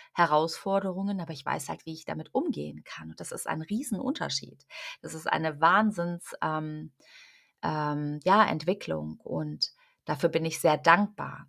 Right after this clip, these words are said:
dass ich das erkannt habe und dass ich diesen Weg best-, gegangen bin. Und ich möchte damit einfach erkennen, äh, oder euch erklären oder dir, dass,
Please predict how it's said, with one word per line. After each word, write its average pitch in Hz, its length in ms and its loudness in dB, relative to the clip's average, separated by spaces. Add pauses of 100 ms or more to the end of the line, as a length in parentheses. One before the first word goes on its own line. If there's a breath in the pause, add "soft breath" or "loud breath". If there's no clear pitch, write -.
(140)
dass 156 180 -4
ich - 320 -6
das 156 500 4
erkannt 180 480 0
habe 156 300 4
und 147 160 -6
dass 143 140 -6
ich 143 80 -12
diesen 160 280 -4
Weg 160 220 -2
best-, - 260 -6 (420)
gegangen 165 640 6
bin. 151 440 -6 (680 loud breath)
Und 175 280 4
ich 170 100 -6
möchte 156 240 2
damit 165 260 6
einfach 160 420 0
erkennen, 175 720 0
äh, 147 80 6
oder 147 300 4
euch 185 320 8
erklären 170 800 0
oder 165 180 -4
dir, 165 520 2 (360 loud breath)
dass, - 440 -2